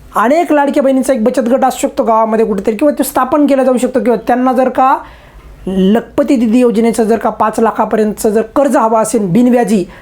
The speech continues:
तर त्यांनी असा बचत गट स्थापन करा. आणि पुढे जे आहे बघा की त्या बचत गटाद्वारे लखपती दिदी योजनेसाठी त्यांनी अप्लाय करायचं आहे. पण ज्यावेळेस ते अप्लाय कराल, तर ते लाडकी बहीण योजनेचे जे आहे लाभार्थी जर असतील,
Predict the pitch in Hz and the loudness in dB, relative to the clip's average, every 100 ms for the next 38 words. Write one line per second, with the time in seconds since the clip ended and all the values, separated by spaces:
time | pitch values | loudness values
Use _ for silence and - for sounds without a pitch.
0 | - - 208 226 233 214 208 208 202 220 | -10 -6 -2 -2 0 -2 -2 -4 -2 -2
1 | 196 220 - 220 208 233 220 220 - - | -2 -4 -2 -6 -2 -2 0 -2 -4 -10
2 | - 190 220 - 233 294 294 269 226 220 | -6 -2 -2 0 0 2 4 2 2 0
3 | 233 - - - - - 302 330 349 - | 0 -2 -10 -20 -12 0 2 2 -2 -12
4 | - - - 277 302 311 330 277 294 294 | -20 -16 -2 0 2 0 0 0 2 2
5 | 262 233 202 - - 208 220 269 - 349 | 2 2 0 -6 -2 0 2 0 -2 -2
6 | 330 262 262 285 277 214 269 240 226 233 | 0 2 2 2 2 2 0 0 -2 -2
7 | 233 269 - 196 185 160 147 147 135 - | 0 0 2 0 0 0 0 -2 -2 -6
8 | - - - - - 302 254 240 - - | -8 -20 -20 -18 -4 0 0 -4 -8 -4
9 | 175 214 277 330 330 339 302 311 311 302 | 0 2 2 2 0 0 0 2 0 2
10 | 277 233 - 277 277 269 - 294 240 214 | 2 0 2 0 0 -6 -2 0 2 2
11 | 240 - 294 294 294 254 294 294 262 277 | 0 0 2 2 2 2 0 2 2 4
12 | 269 254 247 247 277 269 277 269 262 | 4 2 0 0 0 2 0 0 -2